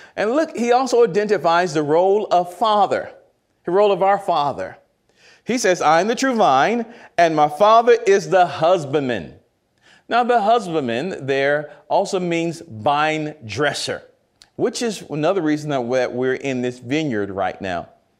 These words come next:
The Father is our vine dresser or husbandman or gardener, right? Now, the vine dresser has three specific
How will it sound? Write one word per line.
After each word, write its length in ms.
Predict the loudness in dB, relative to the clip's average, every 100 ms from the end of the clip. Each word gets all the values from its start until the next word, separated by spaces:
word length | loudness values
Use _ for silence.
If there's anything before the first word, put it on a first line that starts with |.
| _ _
The 80 | -10
Father 400 | -2 2 2 2
is 300 | 0 0 -2
our 360 | 0 2 2 0
vine 440 | 0 0 0 -2
dresser 560 | -4 -4 -4 -6 -8 -10 _ _ _ _ _
or 300 | -2 -2 -4
husbandman 680 | -4 -2 -2 -2 -4 -6 -4
or 360 | -2 -2 -2 -12 -8
gardener, 640 | 0 0 0 -4 -12 -14 -12
right? 320 | -2 -2 -2 -8 -20 _ _ _
Now, 420 | -2 0 2 2 0
the 200 | -2 -2
vine 480 | 2 2 2 0
dresser 760 | 0 0 0 -2 -2 -2 -4 -16 _
has 320 | 0 0 0
three 480 | -2 0 2 0 -2
specific 1000 | -6 -2 -2 0 -4 0 -2 -2 -12